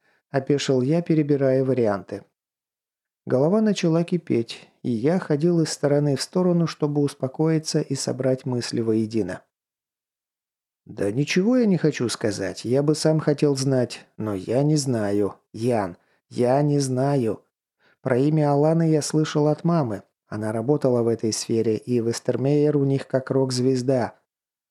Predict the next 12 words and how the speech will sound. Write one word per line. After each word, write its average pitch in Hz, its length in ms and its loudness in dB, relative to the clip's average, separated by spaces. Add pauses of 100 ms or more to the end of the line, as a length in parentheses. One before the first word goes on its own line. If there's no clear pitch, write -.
(120)
повышенным 147 600 0
тоном 175 320 2
пояснял 117 600 -4
Вакацу. 113 640 -8 (960)
«А 101 160 -8
имя 139 320 2
Гектора 139 600 2
знаешь 127 520 0
из-за 127 380 0
брата?» 143 480 -2 (140)
сопоставил 107 720 -4
я. 104 260 -8